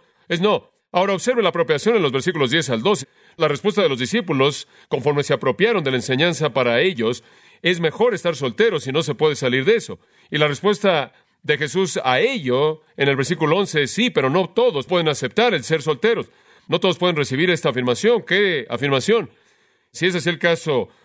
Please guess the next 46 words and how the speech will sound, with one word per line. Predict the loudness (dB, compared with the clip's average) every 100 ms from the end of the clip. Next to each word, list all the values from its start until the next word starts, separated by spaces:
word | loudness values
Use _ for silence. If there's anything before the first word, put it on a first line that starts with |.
| _
del | -2 0
hombre | 0 -2
con | -2
su | -2 -2
esposa, | 2 0 0 -2
no | -2
es |
bueno | 0 0
que | -2
se | -2 0
case. | 0 -2 -10 _ _ _ _
No | -2 0
todos | 0 0 -2
pueden | -2 -2 -2
recibir | -4 0 2
el | 2 -2 -6 -14 _ -6
estar | 0 0
solteros. | 0 -2 0 0 0 -4
En | -4
el | -4
versículo | -4 0 2
doce, | 2 2 0 -2
él | 0
dice, | -2 -2 0
"¿Quiénes? | 0 2 -2 -6 _ _ -10 -4
Aquellos | -2 0 0 0 -2
que | -2 0
nacen | 0 0 0
de | 0
manera | 2 0
congénita | 0 -2 -2 -2 -2
con | -2 0
una | 0
incapacidad | 0 0 0 2 0
de | 0
tener | 0
una | 0 0
relación | 0 -2 0 0 0
con | 0 0
el | -2 -10 _
sexo | -4 -2 0 -2
opuesto. | 2 0 0 -10 _ _ _
Aquellos | -4 0 0 0 0 -2 -6 -20 -4
que | -4
han | -2
sido | -4 0 0 0